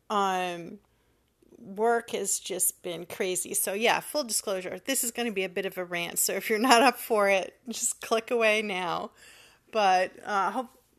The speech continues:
I'm managing <laughs> to maintain some level of sanity, I think, or maybe not, I don't know. Or, um,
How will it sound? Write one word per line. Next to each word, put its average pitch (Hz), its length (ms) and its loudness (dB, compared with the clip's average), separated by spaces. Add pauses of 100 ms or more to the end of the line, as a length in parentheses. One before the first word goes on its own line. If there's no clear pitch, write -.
(240)
I'm 220 180 2
managing 233 540 6
<laughs> - 40 -20
to - 200 2
maintain 196 560 -2
some 247 240 -2
level 190 300 -2
of 170 100 -6
sanity, 190 640 -2
I 220 140 4
think, 302 380 -2
or 220 140 -2
maybe 247 300 -2
not, 233 280 0
I 180 100 0
don't 208 140 -2
know. 170 640 -4
Or, 170 380 0
um, 175 300 -10